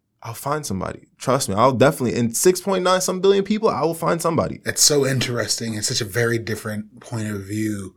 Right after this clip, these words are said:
Speaker 2: The notion that if I can find somebody with the skill set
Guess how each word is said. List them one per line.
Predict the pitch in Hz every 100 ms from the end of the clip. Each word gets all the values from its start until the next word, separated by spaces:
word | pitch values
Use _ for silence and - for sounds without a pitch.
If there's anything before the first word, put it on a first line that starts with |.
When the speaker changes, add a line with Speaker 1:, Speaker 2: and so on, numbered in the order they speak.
| _ - - _ _ _ 110
Speaker 2:
The | 120
notion | 123 135 139 143 127
that | 120 113 113 110 107 _ _ _
if | 110
I | 123
can | 123
find | 110 127 127 123
somebody | 127 123 117 117 113
with | 107 107
the | -
skill | - - 139
set | 131 - 143